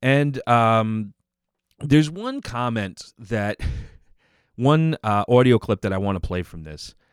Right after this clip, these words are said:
that basically sums it up. So these people that own these guns got a letter in the mail saying,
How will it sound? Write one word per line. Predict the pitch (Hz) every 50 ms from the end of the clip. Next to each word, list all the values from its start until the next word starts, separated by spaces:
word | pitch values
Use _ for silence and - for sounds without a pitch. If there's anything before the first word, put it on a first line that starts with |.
| _ _ _ _ _ _ _
that | 104 98 95
basically | - 120 131 123 - - 104
sums | 98 - 104 87 87 80
it | 78
up. | 73 71 -
So | - 123
these | 117 170 196 -
people | - 208 185 - 175
that | 165 123 110
own | 104 107 110
these | 107 104 98
guns | 92 - 92 82 82 78 78 -
got | 90 87
a | 85 87
letter | 82 87 80 76 76 - - - _ _ - - _ - -
in | 98
the | 98 92
mail | 87 82 76 69 -
saying, | - - - 101 95 92 90 87 90